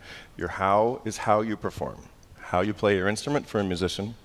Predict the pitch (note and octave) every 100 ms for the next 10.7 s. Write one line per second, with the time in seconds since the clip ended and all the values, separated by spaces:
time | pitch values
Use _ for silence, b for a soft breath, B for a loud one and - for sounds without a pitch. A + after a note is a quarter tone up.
0 | b b b b - - E2+ - - F#2
1 | E2+ D#2+ F#2+ G#2 G#2+ - G#2+ G#2 G#2+ G2+
2 | G2+ F2+ G2 F#2+ F#2+ F#2 - F2 E2 D#2+
3 | - F2 F2 - - - - - E2+ F2
4 | F2+ - G2 F2+ F2+ - E2+ F2 D#2+ -
5 | - - B B B B B - F#2+ F#2
6 | G#2 A#2 C#3 D3 B2 A2 G#2 G2 F#2+ F#2
7 | F2+ F2 E2+ - - E2+ E2+ - F#2 E2+
8 | G2+ C3 C3+ C3 A2+ A2 G2+ D2 - B
9 | B B B - F2+ F#2+ F#2+ F#2+ F#2+ F2+
10 | F2 - C#3 D3 C#3+ A#2+